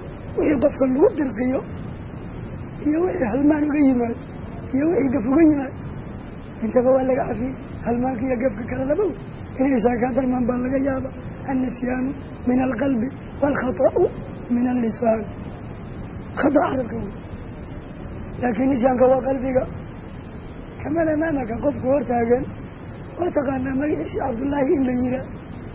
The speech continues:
Waa xusanta Cabdullaahi in la yira. Waxaa tiri Cabdullaahi waa tiraay, Caliyo waa tiri. Taas khata miya mase waa nisyaan?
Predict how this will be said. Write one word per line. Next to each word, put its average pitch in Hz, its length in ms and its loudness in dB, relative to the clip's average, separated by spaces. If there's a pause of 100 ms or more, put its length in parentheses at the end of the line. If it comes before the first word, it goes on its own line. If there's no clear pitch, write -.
(480)
Waa 226 200 0
xusanta 240 360 4
Cabdullaahi 254 440 0
in 254 100 0
la 240 60 0
yira. 233 240 -2 (600)
Waxaa 311 300 6
tiri 285 160 -2
Cabdullaahi 269 520 0
waa 277 180 0
tiraay, 247 320 0 (220)
Caliyo 277 360 2
waa 233 140 0
tiri. - 180 -10 (640)
Taas - 220 -4
khata 277 240 4
miya 269 240 2
mase 240 180 0
waa 240 100 4
nisyaan? 254 320 0